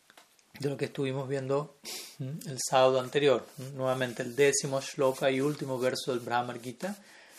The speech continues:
que corresponde con verso veintiuno, capítulo cuarenta y siete del décimo canto del Bhagavatam. Recordamos que por primera vez Shri Radha va oficialmente, de acuerdo a Jiva Goswami, a dirigirse a Uddhav luego de haberse dirigido en los primeros nueve versos del Brahmar Gita al abejorro.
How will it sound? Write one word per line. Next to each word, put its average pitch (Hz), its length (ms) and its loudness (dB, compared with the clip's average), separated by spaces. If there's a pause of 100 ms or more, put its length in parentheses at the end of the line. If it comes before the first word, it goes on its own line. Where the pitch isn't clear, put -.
(180)
que - 120 -16
corresponde 131 540 0
con 131 160 -6
verso 123 320 -4
veintiuno, 123 560 -6 (220)
capítulo 127 500 -8
cuarenta 123 380 -8
y 120 60 -8
siete 127 420 -4
del 120 100 -12
décimo 120 400 -10
canto 120 340 -14
del 117 100 -14
Bhagavatam. 107 560 -16 (1160)
Recordamos 160 420 6
que 165 140 2
por 156 180 6
primera 160 340 8
vez 160 220 8
Shri 156 140 8
Radha 151 260 12
va 147 100 8
oficialmente, 151 680 2
de 143 60 6
acuerdo 143 240 4
a 131 60 -2
Jiva 143 220 4
Goswami, 143 400 2
a 139 40 -2
dirigirse 165 600 2
a 139 80 8
Uddhav 143 320 2
luego 139 260 4
de 131 80 8
haberse 135 320 2
dirigido 127 400 0
en 135 60 -2
los 131 100 -8
primeros 127 440 0
nueve 127 200 0
versos 135 340 4
del 131 100 2
Brahmar 127 360 -2
Gita 131 260 -8
al 127 60 0
abejorro. 127 640 6